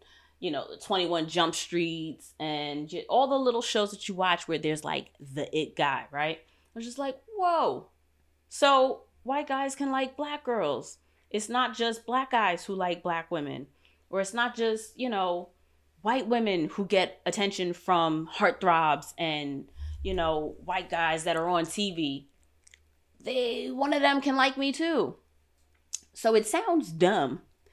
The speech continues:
but sometimes you don't realize that you don't, sometimes you don't realize the limitations you put on yourself until that limit, if you will, is somehow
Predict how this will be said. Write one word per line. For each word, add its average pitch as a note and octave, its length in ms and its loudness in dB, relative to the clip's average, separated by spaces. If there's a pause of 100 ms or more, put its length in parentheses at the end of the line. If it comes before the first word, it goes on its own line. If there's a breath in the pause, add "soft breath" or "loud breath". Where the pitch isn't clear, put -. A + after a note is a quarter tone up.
(340 soft breath)
but G#3+ 340 4
sometimes G#3 960 0 (220)
you G3+ 160 -2
don't F#3+ 320 2
realize D#3+ 1040 2 (960)
that D#3 400 2 (600)
you F3+ 160 -6
don't, G#3 340 4 (640)
sometimes C#4+ 320 4
you B3+ 40 -2
don't G#3+ 260 4
realize E3+ 640 6
the E3 120 0
limitations E3 640 0
you D3+ 60 -4
put F#3 200 -2
on D#3 200 2
yourself G3+ 680 2 (140)
until E3 840 0 (400 soft breath)
that D#3+ 320 6 (580)
limit, F3+ 500 0 (100)
if E3+ 200 -2
you E3+ 120 -6
will, D#3 400 0
is D#3 280 -6
somehow F3 800 -2